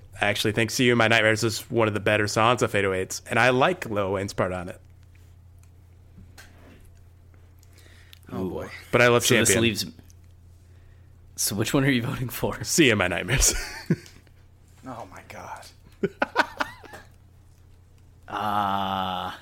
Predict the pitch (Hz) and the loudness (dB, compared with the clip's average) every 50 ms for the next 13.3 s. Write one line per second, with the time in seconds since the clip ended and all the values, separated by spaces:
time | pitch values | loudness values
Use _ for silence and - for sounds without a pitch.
0 | - - - - 127 127 117 - - - - 135 135 143 139 190 185 185 190 175 | -20 -20 -6 -2 -2 -2 0 0 -2 0 0 2 2 2 2 2 2 2 2 2
1 | 143 135 139 135 127 85 104 110 113 107 107 104 104 98 98 95 110 104 98 98 | 2 4 4 4 2 2 2 2 2 2 2 2 -2 -4 -6 -4 -2 -2 0 0
2 | 98 95 95 92 92 90 - 240 214 - 370 311 277 277 233 214 226 226 220 208 | -2 -2 -2 -2 -2 0 0 0 2 4 6 6 6 6 4 4 6 6 6 6
3 | 202 208 214 208 196 196 185 185 202 202 185 170 165 - - - - - - - | 6 6 4 4 6 6 6 6 6 4 4 2 0 -6 -10 -12 -16 -20 -20 -6
4 | - 294 - - - - - - - - - 311 - - 311 1077 1077 - - - | -2 -2 -2 -2 -6 -20 -20 -12 -6 -2 0 2 2 2 2 2 2 2 2 2
5 | - - - - - - - - - - - - - - - - - - - - | 0 0 0 -2 -6 -4 -6 -8 -10 -10 -12 -20 -20 -20 -20 -20 -20 -20 -20 -20
6 | - - - - - - - - - - - - - - - - - - - - | -20 -20 -20 -20 -20 -20 -20 -20 -20 -20 -20 -18 -18 -18 -18 -20 -20 -20 -20 -20
7 | - - - - - - - - - - - - - - - 143 147 - 233 240 | -20 -20 -20 -20 -20 -20 -20 -20 -20 -20 -20 -20 -8 -2 0 0 0 0 2 2
8 | 175 120 78 71 - - - - - 101 - 131 127 131 143 147 - - - - | 2 0 0 -4 -12 -18 -16 -12 -12 -6 -4 -2 -2 0 -2 -4 -6 -12 -20 -20
9 | - - - - 110 113 139 - - 151 143 160 165 160 165 165 160 160 170 165 | -20 -20 -10 -6 -2 -2 0 2 4 4 4 4 2 2 2 4 4 4 4 2
10 | - 156 143 143 143 139 139 139 135 131 - - - - - 120 120 127 127 127 | 0 -2 0 0 2 0 0 -2 -4 -6 -10 -18 -6 -2 0 2 2 2 0 -2
11 | 120 - - 131 127 123 127 123 117 113 - - - - - 135 120 131 127 127 | -2 -2 0 0 0 0 0 -2 0 -2 -2 0 0 -2 -2 -2 -2 -4 -4 -4
12 | 110 123 113 120 120 117 117 113 117 110 107 104 107 113 131 - - - - - | -6 -4 -4 -2 0 0 0 -2 -4 -4 -4 -2 -2 -2 -2 -4 -8 -10 -14 -20
13 | - - - - - | -20 -20 -20 -16 -12